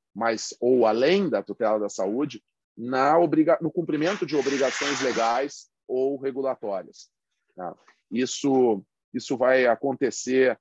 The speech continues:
justamente por essa área ser uma área muito regulamentada,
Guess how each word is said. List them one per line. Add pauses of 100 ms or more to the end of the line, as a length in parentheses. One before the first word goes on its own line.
(120)
justamente
por
essa
área
ser
uma
área (260)
muito
regulamentada,